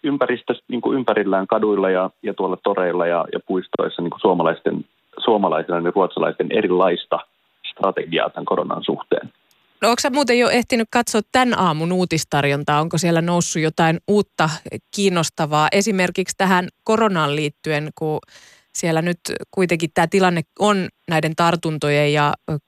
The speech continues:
Speaker 2: kuolemantapaustenkin suhteen hieman muuttunut viime a-, päivinä?
Speaker 1: Tällähän on siis nää, ylipäätään nää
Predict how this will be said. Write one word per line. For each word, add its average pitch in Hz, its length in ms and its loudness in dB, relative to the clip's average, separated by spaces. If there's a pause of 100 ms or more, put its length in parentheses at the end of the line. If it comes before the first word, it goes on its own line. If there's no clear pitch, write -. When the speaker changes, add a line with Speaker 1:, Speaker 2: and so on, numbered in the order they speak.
(300)
Speaker 2:
kuolemantapaustenkin 156 1120 0
suhteen 160 480 -2
hieman 180 260 2
muuttunut 185 640 0 (500)
viime 143 200 0
a-, 135 100 2 (100)
päivinä? 156 340 2 (2500)
Speaker 1:
Tällähän 123 280 4
on 101 80 0
siis 107 180 0
nää, 113 120 4
ylipäätään 110 540 2
nää 80 220 -4